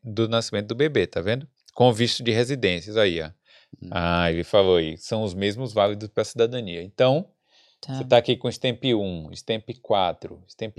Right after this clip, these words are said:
Speaker 1: três também, né? Conta. É, e aí você tem um filho aqui, aí sim o seu filho é, é por três anos, é aí seu
Speaker 3: Então,
Speaker 1: filho é
Speaker 3: basicamente, o único visto que não conta é o de estudante, é mais ou menos isso?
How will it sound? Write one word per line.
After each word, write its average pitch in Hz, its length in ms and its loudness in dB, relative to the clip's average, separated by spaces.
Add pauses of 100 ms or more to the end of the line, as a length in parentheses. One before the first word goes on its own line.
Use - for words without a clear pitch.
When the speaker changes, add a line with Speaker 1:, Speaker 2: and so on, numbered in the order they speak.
(140)
Speaker 1:
três 127 320 0
também, 120 480 -4
né? 110 240 -10
Conta. 92 500 -10 (500)
É, 92 720 0 (440)
e 104 120 4
aí 95 200 6
você 98 160 -2
tem 104 160 0
um 98 120 -4
filho 92 400 0
aqui, 131 460 -2 (760)
aí 92 360 -4
sim 95 260 -10
o 92 80 -8
seu 107 160 -6
filho 98 520 -6
é, 87 260 -4
é 90 160 -4 (240)
por 92 100 -8
três 104 340 -2
anos, 95 280 -8
é 92 60 -4
aí 92 120 -6
seu - 160 -10
Speaker 3:
Então, 185 180 -8
Speaker 1:
filho 180 60 -6
é - 20 -4
Speaker 3:
basicamente, 196 640 -4
o 180 40 -6
único 208 220 -6
visto 180 240 -6
que - 120 -10
não 165 200 -4
conta 170 420 -6
é 160 120 -2
o 170 60 0
de 160 80 -8
estudante, 151 460 -4
é 139 40 -8
mais 156 260 -2
ou 156 60 -4
menos 151 240 -4
isso? 170 340 -6